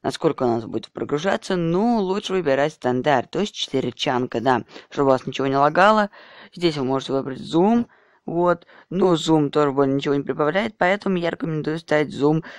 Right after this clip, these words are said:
в пределе двадцати, чтобы ничего не лагало, как я еще раз говорю. Вот. Ам, здесь вы можете настроить, что у вас будет отображаться на карте,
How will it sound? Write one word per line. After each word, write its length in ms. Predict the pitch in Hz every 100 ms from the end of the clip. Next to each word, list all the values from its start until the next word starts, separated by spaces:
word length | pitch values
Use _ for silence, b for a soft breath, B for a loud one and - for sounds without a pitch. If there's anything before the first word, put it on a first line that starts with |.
| B
в 20 |
пределе 680 | - 135 127 127 123 117 120
двадцати, 500 | - 120 - - 131
чтобы 300 | - 143 165
ничего 460 | 196 175 - 127 127
не 100 | 127
лагало, 400 | 120 120 127 117
как 160 | 120 -
я 60 |
еще 180 | 120 117
раз 80 | 95
говорю. 380 | 120 131 175 269 B B B B B B
Вот. 460 | - 170 185 175 - B B B -
Ам, 540 | 170 165 151 139 - -
здесь 360 | 113 175 131
вы 80 | 131
можете 300 | 127 123 -
настроить, 520 | 131 - 135 120 - B B
что 200 | - 147
у 20 | 135
вас 80 |
будет 180 | 123 131
отображаться 540 | 127 127 127 135 - 151
на 120 | 151
карте, 500 | - 214 214 -